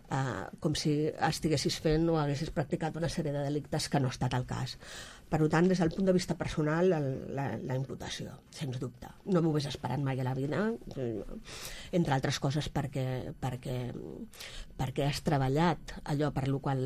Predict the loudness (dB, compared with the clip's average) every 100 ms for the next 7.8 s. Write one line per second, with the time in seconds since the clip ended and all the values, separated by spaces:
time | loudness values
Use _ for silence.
0 | -2 -4 0 0 2 0 0 -2 -2 -2
1 | -2 -4 -4 -2 -2 -4 -4 -4 -4 -4
2 | -2 -2 -2 -4 -8 -8 -2 2 2 2
3 | 0 0 0 0 0 -2 -2 -2 -2 2
4 | 2 2 -2 -2 -2 -2 -2 -2 -2 -2
5 | -2 -2 -4 -4 -4 -4 -4 -4 -2 -2
6 | -2 2 0 0 -8 -14 -10 -4 -2 4
7 | 8 8 8 6 4 2 0 -10